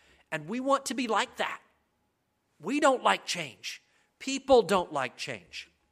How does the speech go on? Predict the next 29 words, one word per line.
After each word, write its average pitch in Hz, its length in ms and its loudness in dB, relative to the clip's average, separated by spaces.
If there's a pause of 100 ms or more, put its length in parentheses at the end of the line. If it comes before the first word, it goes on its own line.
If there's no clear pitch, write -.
(1600)
And 135 80 -4
I 147 60 0
was 135 120 -6
speaking - 360 -8
to 135 100 -14
my 117 140 -6
friend, 113 460 -6 (100)
and 113 120 -8
he 120 120 -12
was 113 180 -12
talking 110 300 -4
about 101 200 -10
all 107 200 -2
the 101 80 -16
changes - 480 -14
in 98 80 -20
his 110 200 -18
life, - 400 -16 (440)
and 107 100 -16
that 101 140 -14
was - 100 -10
hard. 98 320 -14 (360)
How 151 120 0
many 185 160 -4
of 147 80 -6
you, 139 120 -6
you 139 160 -10
would 127 120 -10
say, 127 260 -4